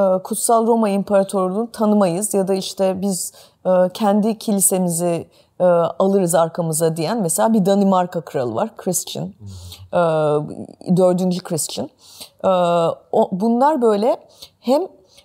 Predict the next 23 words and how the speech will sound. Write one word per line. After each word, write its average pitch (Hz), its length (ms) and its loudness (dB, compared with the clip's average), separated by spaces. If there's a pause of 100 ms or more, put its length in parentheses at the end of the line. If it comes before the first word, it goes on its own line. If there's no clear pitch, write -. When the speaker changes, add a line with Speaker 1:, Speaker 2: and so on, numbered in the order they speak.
(120)
Speaker 1:
e, 196 60 2 (680)
o 220 140 4
dönem 226 400 2 (640)
Avrupa'sını 208 680 0
düşünürsek, 202 640 -2
on 185 120 2
altıncı 165 480 0
yüzyıl 160 280 -8
Avrupa'sını, 156 680 -2 (400)
dinamikler 233 640 2
çok - 220 -4
hızlı 208 260 -2
değişiyor. 180 420 0
Çünkü 190 300 -6
hem 226 360 -4
reformla 196 600 2
birlikte 160 480 -2 (380)
kimileri 233 600 2
bu 214 220 2
reformist, 208 840 0 (360)
e, 190 40 4
bakışı 180 840 2
benimsiyorlar. 156 880 0